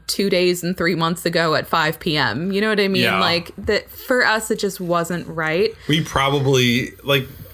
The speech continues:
Speaker 2: it, it's very possible we could have run ourselves into a divorce or, d-, you know, on that route.
Speaker 1: Yeah.
Speaker 2: Because that's a, just the type of people we are. We're hyper analytical.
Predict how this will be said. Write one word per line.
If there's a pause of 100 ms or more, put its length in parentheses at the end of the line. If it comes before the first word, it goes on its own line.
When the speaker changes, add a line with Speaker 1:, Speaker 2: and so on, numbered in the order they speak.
(340)
Speaker 2:
it,
it's
very
possible
we
could
have
run
ourselves
into
a (280)
divorce
or,
d-, (140)
you
know, (120)
on
that
route. (200)
Speaker 1:
Yeah.
Speaker 2:
Because
that's
a,
just
the
type
of
people
we
are.
We're
hyper
analytical.